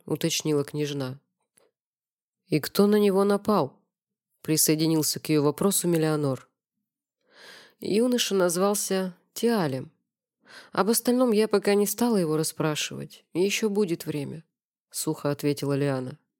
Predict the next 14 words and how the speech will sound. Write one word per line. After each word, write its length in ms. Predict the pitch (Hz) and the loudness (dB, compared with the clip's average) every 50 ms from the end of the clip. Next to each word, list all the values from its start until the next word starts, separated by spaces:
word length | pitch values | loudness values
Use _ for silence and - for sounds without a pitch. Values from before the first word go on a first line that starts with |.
| _ _ _ _ _ _ _ - - - - - - | _ _ _ _ _ _ _ -20 -20 -20 -20 -18 -8
Все 320 | - - - - 254 269 | -4 -2 2 4 4 6
на 100 | 262 233 | 6 4
минуту 380 | 208 190 190 202 220 214 - 202 | 4 4 4 4 2 2 0 -2
притихли. 720 | - - 185 170 - - - 147 143 - - 143 143 147 - _ _ | 0 -2 -2 -2 -2 -4 -4 -4 -4 -6 -10 -14 -14 -14 -16 _ _
Молчание 600 | - 160 165 160 160 - - 214 214 220 214 202 | 0 0 2 2 0 0 0 0 2 2 2 0
прервала 500 | 202 - 180 170 160 156 165 165 175 180 | 0 0 -2 0 0 0 0 0 0 0
Сианх. 560 | 175 - - 160 147 135 131 139 - - - _ _ _ _ _ _ _ _ _ _ _ _ _ _ _ _ - - - - - - - - _ _ _ - | -2 -2 -2 -2 -4 -4 -6 -8 -12 -18 -20 _ _ _ _ _ _ _ _ _ _ _ _ _ _ _ _ -20 -20 -20 -20 -20 -20 -20 -20 _ _ _ -6
Наш 380 | - 165 180 185 180 - - | -2 0 0 0 0 -2 -2
уважаемый 640 | 180 170 180 175 160 180 175 170 160 160 160 160 156 | -2 0 0 0 0 0 0 0 0 0 0 0 0
летописец, 840 | 156 156 - 185 - - 233 233 - - 151 - - - - - _ _ _ _ _ _ | -2 -4 -6 -10 -6 -4 -4 -4 -4 -4 -6 -6 -6 -6 -6 -8 _ _ _ _ _ _
она 220 | - 151 156 170 165 | -8 -4 -4 -4 -2
кивнула 400 | - - 156 160 165 160 160 156 | -2 -2 -2 0 0 0 0 0
на 160 | 151 156 156 | -2 -2 -2
Рохара, 420 | 160 156 - - - 127 135 156 | -2 -4 -4 -6 -10 -10 -10 -12